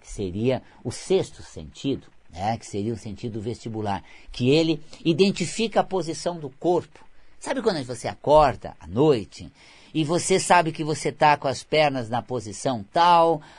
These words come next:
Ah, então, é, são informações que chegam das juntas do corpo, identificando a posição do, do, do nosso corpo. Então, olha só. Sistema,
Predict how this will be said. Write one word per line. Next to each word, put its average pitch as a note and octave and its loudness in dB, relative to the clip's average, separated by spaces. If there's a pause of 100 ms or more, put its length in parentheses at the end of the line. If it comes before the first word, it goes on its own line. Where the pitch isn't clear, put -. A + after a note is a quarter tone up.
(280)
Ah, D3+ 4
então, F3 0 (400)
é, B2 -4
são D3+ -2
informações D#3+ 0
que - -8
chegam C3+ 0
das G#2 -4
juntas D#3+ -4
do G#2+ -12
corpo, D3 2 (360)
identificando E3+ -2
a D#3 0
posição D3+ -6
do, D3 -10
do, B2+ -10
do B2 -6
nosso C3 -4
corpo. F2+ -10
Então, D#3+ -2
olha G#3 2
só. A2 -4 (880)
Sistema, G3 -4